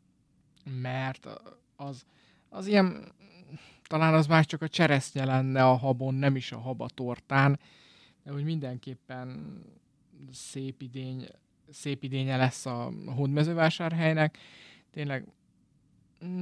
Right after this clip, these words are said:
nem tudom, hogy ezt mennyire befolyásolja, hogy ezüst vagy bronzérem. Azért a, a, tehát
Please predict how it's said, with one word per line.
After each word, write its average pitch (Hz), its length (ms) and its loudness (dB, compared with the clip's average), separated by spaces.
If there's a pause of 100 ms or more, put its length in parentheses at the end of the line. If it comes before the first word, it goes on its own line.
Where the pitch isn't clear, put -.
nem 156 240 4
tudom, 135 280 0
hogy 131 160 -4
ezt 131 220 -8
mennyire 135 280 -10
befolyásolja, 127 600 -12
hogy 113 180 -18
ezüst 131 380 -2
vagy 123 200 -6
bronzérem. 156 680 6 (1200)
Azért 139 720 -8 (2750)
a, 143 60 -16
a, 135 300 -10
tehát - 520 -14